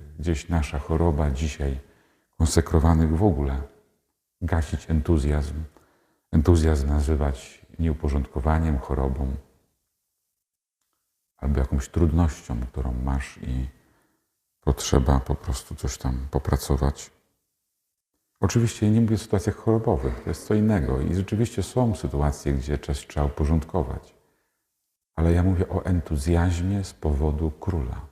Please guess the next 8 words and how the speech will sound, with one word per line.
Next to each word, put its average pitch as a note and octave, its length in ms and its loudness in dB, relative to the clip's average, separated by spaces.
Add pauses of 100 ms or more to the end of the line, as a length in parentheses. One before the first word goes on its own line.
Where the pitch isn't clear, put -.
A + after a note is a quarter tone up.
(680)
z - 100 -20
powodu C#2+ 340 -2
Mesjasza. D2 560 -4 (1000)
O E2+ 240 0
entuzjazmie, E2+ 840 2
który E2 320 0
jest E2 280 0
ewangeliczny, E2+ 920 -2